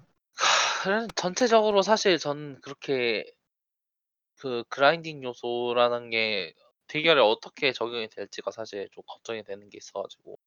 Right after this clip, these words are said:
그라인딩을 아예 적용을 안 시킨다 그러면 또 애매하고요. 모르겠어요. 한번 지켜봐야 그 부분은. 어, 어, 그 뱀파이어 마스커레이드 블러드라인 투가 드디어 공개가 됐고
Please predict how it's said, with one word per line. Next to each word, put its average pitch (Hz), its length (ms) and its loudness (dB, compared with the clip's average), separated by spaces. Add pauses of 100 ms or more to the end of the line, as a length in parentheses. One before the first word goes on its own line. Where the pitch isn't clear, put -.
(500)
그라인딩을 190 400 8
아예 165 220 10
적용을 151 340 4
안 107 160 6
시킨다 170 400 2
그러면 127 360 -4
또 98 260 -10 (120)
애매하고요. 117 560 -8 (1120)
모르겠어요. 117 420 -6
한번 123 260 -2
지켜봐야 110 640 -2 (220)
그 - 120 -12
부분은. 107 360 -16 (1500)
어, 120 1300 -8 (1080)
어, 135 180 6
그 139 120 0
뱀파이어 165 560 8
마스커레이드 117 1400 4 (280)
블러드라인 143 560 6
투가 - 260 4
드디어 127 240 -6
공개가 117 340 0
됐고 160 460 0